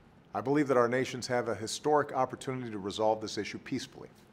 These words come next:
an opportunity we should not miss. As the poet Hafez wrote, "It is early spring. Try to be joyful in your heart, for many a flower will bloom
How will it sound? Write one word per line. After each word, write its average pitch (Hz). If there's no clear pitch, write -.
an 104
opportunity 123
we 117
should 110
not 101
miss. -
As 101
the 110
poet 143
Hafez 95
wrote, 104
"It 143
is 147
early 151
spring. -
Try 135
to 135
be 123
joyful 113
in 110
your 101
heart, -
for 107
many 131
a 120
flower 120
will 98
bloom 131